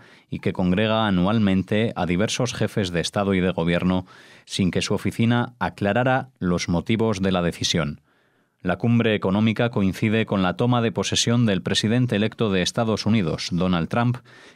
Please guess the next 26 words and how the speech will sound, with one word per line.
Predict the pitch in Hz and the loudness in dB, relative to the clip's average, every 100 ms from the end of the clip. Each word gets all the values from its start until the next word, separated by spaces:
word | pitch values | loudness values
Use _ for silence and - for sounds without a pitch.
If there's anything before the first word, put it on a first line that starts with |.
| - | -6
que | 117 | -2
se | - 127 | 0 0
celebrará | 117 127 117 98 104 | 0 0 2 2 2
el | 92 | 0
próximo | - 120 120 - 120 120 | 0 -2 0 0 2 2
veinte | 101 95 113 104 92 | 0 2 2 0 0
de | 87 117 | 0 2
enero | 92 87 95 113 - - _ | 2 2 2 -2 -8 -20 _
y | 101 | -2
a | 98 | 0
la | 95 | 0
que | 101 | 0
Netanyahu | 95 101 104 131 151 - | 0 2 2 2 0 -2
no | 120 117 135 | 0 2 2
ha | |
confirmado | 135 117 95 92 113 110 | 0 0 0 2 2 0
su | - 135 | -2 -2
asistencia, | - 98 104 104 123 131 127 - _ | -2 -2 0 0 0 -2 -4 -20 _
aunque | - 98 98 117 | -2 0 0 0
tiene | 143 139 | 2 0
previsto | 120 95 107 - 110 | 2 0 0 0 2
un | 123 | 4
viaje | 98 98 - | 4 2 0
a | 87 | 0
Washington | 92 95 101 95 104 95 | 0 0 0 0 0 0
próximamente. | - 92 - 85 76 71 - - | -2 -4 0 0 0 -4 -8 -12